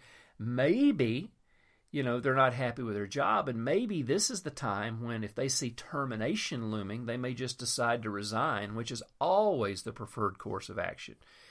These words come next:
We really don't want to fire people. That's the, the last thing in the world we want to do. It's so much better that if they're not happy and we're not happy and they decide to go work somewhere else, wonderful. That's so much better. But, but this, this,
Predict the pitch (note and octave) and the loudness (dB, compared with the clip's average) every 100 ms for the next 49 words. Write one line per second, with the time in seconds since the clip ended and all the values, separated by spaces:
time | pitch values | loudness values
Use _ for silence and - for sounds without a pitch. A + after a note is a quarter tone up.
0 | - - G3+ G3+ D#4+ F#3+ D3 B2 G2+ - | -8 0 2 2 0 2 2 2 -2 2
1 | G2 A#2 G#2+ - G2+ C3 - - A2 G#2+ | 2 2 -4 -10 -6 -2 -2 0 -2 0
2 | G#2+ G#2+ C#3 C#3 - C3 A#2+ G#2+ A2 B2+ | 2 2 2 0 -2 -4 -4 -2 0 -2
3 | G#2+ F2+ F2 G#2 - - F#3+ G3+ F3 D#3+ | -4 -8 -8 -8 -4 0 0 0 -4 0
4 | F3 C#3 G#2+ G2 - - - - - A2+ | 0 2 0 -2 -6 -12 -20 -12 -8 2
5 | E3 E3+ C3+ C3 C#3+ C#3 C#3+ G#2 C3 D3 | 4 6 4 2 0 0 -2 -4 -2 0
6 | C3+ B2+ C3+ B2+ A2 G#2+ B2+ B2 - B2 | 0 0 -2 -4 -4 -2 -2 -2 -2 0
7 | A#2+ A#2+ A#2+ A#2 B2+ - A#2+ A#2+ A#2+ A#2+ | -2 -2 -2 -2 -4 -6 -6 -4 0 2
8 | A#2 - - - _ - - - _ A2 | 0 -4 -10 -12 _ -20 -20 -20 _ -4
9 | A#2 A#2+ G#2 - - A#2+ - - C#3+ C3 | 0 2 0 -4 -4 -2 0 0 2 0
10 | A2 - F2+ - - _ _ _ - - | -2 -6 -8 -8 -12 _ _ _ -20 -14
11 | - C#3 - C3+ C#3+ - C#3 C#3+ A3 - | -2 -2 -2 -4 -4 -6 -2 4 4 4
12 | D3+ G3 B3 - | 2 2 4 2